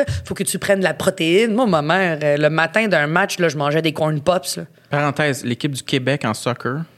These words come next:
Speaker 1: Ouais, mais ils m'ont mis
Speaker 2: C'est
Speaker 1: dehors
Speaker 2: quoi,
Speaker 1: à
Speaker 2: ça ?
Speaker 1: pas, euh, en fait, t'as, t'as le,
Speaker 2: <laughs>
Speaker 1: au
Speaker 2: T'as
Speaker 1: soccer,
Speaker 2: été
Speaker 1: t'as le
Speaker 2: sportif professionnel ?
Speaker 1: Ben, presque, ouais. J'ai
Speaker 2: Hein ?
Speaker 1: joué
Speaker 2: Je
Speaker 1: dix
Speaker 2: savais
Speaker 1: ans
Speaker 2: pas
Speaker 1: au
Speaker 2: du tout.
Speaker 1: soccer, ouais. J'ai joué, euh, jusqu'à l'âge de quinze ans. J'étais dans le triple A. Euh, en fait, c'est comme au, au soccer, euh, au, au hockey.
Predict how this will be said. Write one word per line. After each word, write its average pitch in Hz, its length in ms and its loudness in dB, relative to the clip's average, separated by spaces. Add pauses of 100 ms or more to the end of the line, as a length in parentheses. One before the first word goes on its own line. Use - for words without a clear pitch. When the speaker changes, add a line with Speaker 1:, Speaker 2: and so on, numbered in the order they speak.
(140)
Speaker 1:
Ouais, 180 360 4
mais 170 80 0
ils 170 40 0
m'ont 170 140 -2
mis 180 60 0
Speaker 2:
C'est 185 80 0
Speaker 1:
dehors 185 240 4
Speaker 2:
quoi, 170 80 2
Speaker 1:
à 156 60 2
Speaker 2:
ça ? - 60 -8
Speaker 1:
pas, 185 120 0 (200)
euh, 190 220 2
en 180 120 0
fait, 214 220 -2
t'as, 170 180 2
t'as 175 220 0
le, 165 220 0 (240)
Speaker 2:
<laughs> 226 240 -6
Speaker 1:
au 208 100 4
Speaker 2:
T'as - 60 4
Speaker 1:
soccer, 170 300 4
Speaker 2:
été 160 80 2
Speaker 1:
t'as 196 160 4
le - 0 - (140)
Speaker 2:
sportif 160 340 -2
professionnel ? 135 640 0 (260)
Speaker 1:
Ben, 180 280 4
presque, - 420 -2
ouais. 330 180 0 (300)
J'ai 190 120 4
Speaker 2:
Hein ? - 40 4
Speaker 1:
joué 208 180 2
Speaker 2:
Je - 60 0
Speaker 1:
dix 151 60 -2
Speaker 2:
savais 214 220 2
Speaker 1:
ans 262 40 4
Speaker 2:
pas 269 60 2
Speaker 1:
au 247 40 0
Speaker 2:
du - 80 0
tout. - 60 2
Speaker 1:
soccer, 175 280 0
ouais. 247 140 0 (260)
J'ai 190 160 0
joué, 254 280 2
euh, 190 100 4
jusqu'à 190 320 0
l'âge 202 320 2
de 175 80 -4
quinze 202 420 -2
ans. 233 140 0
J'étais 185 240 0
dans 202 120 0
le 175 60 -2
triple 185 380 -2
A. 226 240 2 (140)
Euh, 175 200 2
en 175 140 0
fait, 214 220 -2
c'est 208 80 -4
comme 220 240 0
au, 196 180 2
au 180 120 2
soccer, 175 360 -2
euh, 175 100 4
au, 170 460 2
au 160 60 4
hockey. 214 300 2